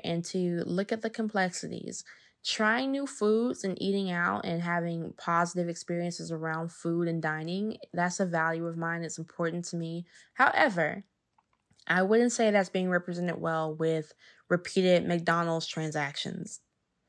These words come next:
For more tips, I will have some things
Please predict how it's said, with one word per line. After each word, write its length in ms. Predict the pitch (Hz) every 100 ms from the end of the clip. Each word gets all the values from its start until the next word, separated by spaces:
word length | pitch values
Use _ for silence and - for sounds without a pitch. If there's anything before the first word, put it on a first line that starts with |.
| _ _ _ _ _ _ _ _ _
For 220 | - 262
more 220 | 240 247
tips, 360 | - 269 233 -
I 180 | 208 202
will 160 | 214 220
have 320 | 202 196 185
some 140 | 196
things 380 | 185 185 180 175